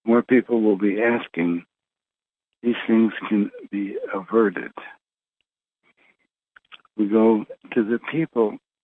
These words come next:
on our planet and the awareness of humans and the discernment of humans, and that more humans become aware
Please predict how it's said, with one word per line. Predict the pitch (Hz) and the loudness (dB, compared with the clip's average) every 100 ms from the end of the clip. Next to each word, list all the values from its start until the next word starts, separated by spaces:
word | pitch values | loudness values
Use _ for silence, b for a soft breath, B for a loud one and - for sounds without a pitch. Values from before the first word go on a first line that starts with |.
| - | -6
on | 101 | -4
our | 92 85 - | -4 -8 -6
planet | 78 71 87 104 _ _ _ _ _ _ _ _ _ _ - | -4 -4 -6 -10 _ _ _ _ _ _ _ _ _ _ -2
and | 113 | 2
the | 117 110 | 4 6
awareness | 110 120 127 127 120 - | 6 6 8 8 6 0
of | 107 95 | -4 0
humans | 101 110 110 107 - | 2 4 4 2 -2
and | 104 104 101 104 | -2 0 -2 -6
the | 117 | -12
discernment | - 170 160 127 131 80 | -4 -2 0 -2 -4 -6
of | 78 | -6
humans, | 151 - - - - _ _ _ _ _ _ _ _ - | -8 -8 -10 -12 -16 _ _ _ _ _ _ _ _ 0
and | 107 110 | 2 2
that | 123 | 2
more | 139 143 139 | 6 8 8
humans | 139 151 143 82 82 87 - - _ _ _ _ _ - | 8 6 4 2 -2 -6 -14 -20 _ _ _ _ _ -16
become | - 113 104 | -4 -2 0
aware | 113 120 120 107 58 | -2 -2 0 -2 -4